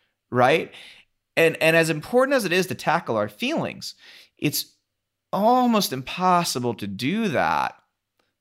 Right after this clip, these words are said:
when there's actual things, actual real changes that need to be made. And that's really this internal versus external thing, right? Internal is changes I need to make in myself, and external is changes that need to be made to the relationship, usually in our agreements,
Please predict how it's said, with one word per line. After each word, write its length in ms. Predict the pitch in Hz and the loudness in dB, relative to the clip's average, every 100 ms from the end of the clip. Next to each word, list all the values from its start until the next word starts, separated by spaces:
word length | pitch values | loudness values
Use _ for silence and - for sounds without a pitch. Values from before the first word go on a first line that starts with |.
| _ _ _ - | _ _ _ -4
when 600 | 131 156 151 151 151 - | 2 4 4 2 0 -4
there's 360 | 135 147 151 - - | 0 2 2 -2 -2
actual 640 | 123 170 - - 170 156 | 0 0 -2 -4 -2 0
things, 840 | 127 - 165 151 117 104 104 107 - | -2 0 2 2 -2 -4 -8 -8 0
actual 480 | 113 135 - 127 120 | 0 0 0 0 0
real 300 | 123 151 147 | 0 0 0
changes 840 | - 143 160 180 117 76 55 - - _ _ _ | -4 -4 -2 -2 -4 -6 -8 -12 -12 _ _ _
that 160 | 113 104 | -2 0
need 220 | 120 113 | -2 -4
to 60 | 92 | -4
be 120 | 135 | -2
made. 320 | 180 139 - - - | 0 0 -2 -12 -10
And 160 | - 156 | -4 0
that's 220 | 180 202 | 0 0
really 140 | 208 190 | 0 2
this 140 | 170 | 2
internal 420 | - 143 147 123 | -2 -4 -2 -2
versus 300 | 107 110 120 | -2 -4 -2
external 400 | 123 127 - 95 | 0 -2 -6 -8
thing, 140 | - 95 | -6 -2
right? 220 | 107 - | -2 -2
Internal 480 | 160 185 170 147 120 | -4 -2 -2 0 -2
is 120 | 104 | -2
changes 380 | - 123 123 117 | -4 -4 -2 -2
I 80 | |
need 180 | 117 117 | -4 -4
to 80 | 117 | -6
make 180 | 113 110 | -6 -4
in 80 | 107 | -4
myself, 720 | 104 107 - 143 107 139 - _ - - | -4 -2 2 2 2 -2 -8 _ -20 -4
and 140 | 123 | 0
external 460 | 131 139 - 156 131 | 2 0 -2 -2 0
is 100 | 120 | -2
changes 420 | - 127 123 117 | -2 -2 -2 -2
that 100 | 113 | -4
need 160 | 117 110 | -4 -4
to 60 | |
be 120 | 107 107 | -4 -4
made 220 | 104 101 | -4 -4
to 80 | 107 | -6
the 100 | 104 | -4
relationship, 580 | 104 98 101 98 107 95 | -2 -2 -4 -6 -8 -6
usually 420 | 127 202 208 180 | -6 -6 -4 -2
in 60 | |
our 120 | 120 110 | 0 -2
agreements, 720 | 98 104 98 - - - | -4 -6 -8 -10 -8 -10